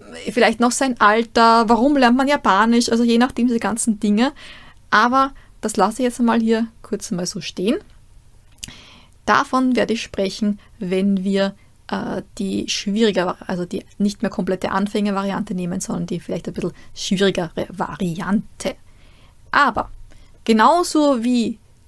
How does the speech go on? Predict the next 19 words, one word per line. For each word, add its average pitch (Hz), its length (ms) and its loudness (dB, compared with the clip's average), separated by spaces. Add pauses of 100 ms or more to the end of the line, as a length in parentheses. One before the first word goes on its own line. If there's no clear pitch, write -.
(180)
die 202 160 -2
Selbstvorstellung 220 840 0
mit 180 220 -6 (580)
Hajimemashite 269 760 0
zu - 240 -6
hundert 311 280 0
Prozent 208 460 -4
beginnt, 269 440 -4 (480)
gibt 330 240 0
es 294 140 -4
auch 233 320 4 (140)
eine 214 400 -2
Schlussformel. - 840 0 (540)
Und 196 240 -2
die 196 100 -2
lautet 180 600 -2 (520)
Yoroshiku 220 720 0 (480)
onegai 170 720 -4 (640)
shimasu. - 760 -2